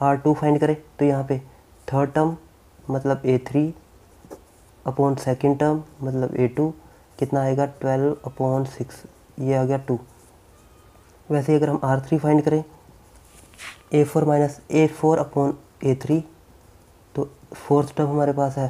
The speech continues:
ट्वेंटी फ़ोर और third term हमारे पास है ट्वेल्व, तो ये cancel करेंगे तो यहाँ पे हमारे पास टू आएगा। तो यहाँ पे हमारे पास जो रेशियो है वो same आ रही है, इसमें हमारे पास जो है difference same आता था। तो यहाँ पे हम एपी series में हम common difference की बात करते थे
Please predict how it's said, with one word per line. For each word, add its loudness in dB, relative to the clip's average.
ट्वेंटी 0
फ़ोर 0
और -2
third -2
term 0
हमारे 0
पास -4
है -2
ट्वेल्व, 2
तो 0
ये 4
cancel 0
करेंगे 0
तो -6
यहाँ -4
पे -4
हमारे 0
पास -4
टू 0
आएगा। -8
तो 2
यहाँ 2
पे 2
हमारे 4
पास 4
जो 4
रेशियो 2
है 0
वो 2
same 2
आ 4
रही 2
है, 0
इसमें 2
हमारे 4
पास 0
जो 2
है 0
difference -2
same 0
आता -6
था। -12
तो 2
यहाँ 4
पे 2
हम 2
एपी 4
series 2
में 2
हम 2
common 4
difference 0
की -2
बात 2
करते -2
थे -2